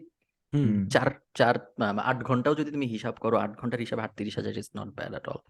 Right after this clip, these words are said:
Speaker 2: হুম,
Speaker 3: আট
Speaker 2: হুম, হুম।
Speaker 3: ঘন্টা।
Speaker 1: তিনজনে মিলে
Speaker 2: হুম।
Speaker 1: তিন লাখ কামাইছি, হ্যাঁ? Not bad।
Speaker 2: হুম।
Speaker 3: ঘন্টা, ঘন্টায়
Speaker 2: হুম।
Speaker 3: পাঁচ হাজার টাকার মতো ইনকাম হয়েছে।
Speaker 2: হুম।
Speaker 3: So, খারাপ না।
Speaker 2: বাহ!
Speaker 1: খারাপ না, হ্যাঁ। And সাবস্ক্রাইবার্স, হুম, আমরা কি
Speaker 2: অডিয়েন্স
Speaker 1: মার্চের
Speaker 2: দেখি।
Speaker 1: মধ্যে কি একশো কে রিচ করবো?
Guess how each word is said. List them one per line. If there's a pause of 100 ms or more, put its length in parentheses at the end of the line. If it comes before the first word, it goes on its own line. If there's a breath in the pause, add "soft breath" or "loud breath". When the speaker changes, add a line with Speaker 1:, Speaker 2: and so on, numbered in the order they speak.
(360)
Speaker 2:
হুম,
Speaker 3:
আট
Speaker 2:
হুম,
হুম।
Speaker 3:
ঘন্টা।
Speaker 1:
তিনজনে
মিলে
Speaker 2:
হুম।
Speaker 1:
তিন
লাখ
কামাইছি,
হ্যাঁ? (140)
Not
bad।
Speaker 2:
হুম।
Speaker 3:
ঘন্টা, (140)
ঘন্টায়
Speaker 2:
হুম।
Speaker 3:
পাঁচ
হাজার
টাকার
মতো
ইনকাম
হয়েছে। (1080)
Speaker 2:
হুম। (340)
Speaker 3:
So, (320)
খারাপ
না।
Speaker 2:
বাহ! (300)
Speaker 1:
খারাপ
না,
হ্যাঁ।
And
সাবস্ক্রাইবার্স, (680)
হুম,
আমরা
কি
Speaker 2:
অডিয়েন্স
Speaker 1:
মার্চের
Speaker 2:
দেখি।
Speaker 1:
মধ্যে
কি
একশো
কে
রিচ
করবো?